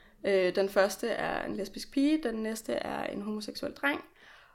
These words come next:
og den sidste, det er så, øhm, en bog, der hedder På vej mod Sofie, som handler om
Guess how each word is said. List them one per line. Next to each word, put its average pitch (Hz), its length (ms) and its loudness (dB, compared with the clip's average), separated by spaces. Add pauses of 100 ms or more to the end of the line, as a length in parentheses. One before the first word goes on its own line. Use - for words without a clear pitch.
(140)
og - 120 6
den 247 100 4
sidste, 233 440 0
det 202 120 -2
er 208 40 -6
så, 190 260 -2 (200)
øhm, 175 580 -2 (500)
en 196 140 2
bog, 196 160 4
der 190 60 -2
hedder 175 160 2
På 170 100 -8
vej 175 160 4
mod 170 180 -2
Sofie, - 400 -10
som - 120 -12
handler 180 260 -8 (120)
om 185 240 -10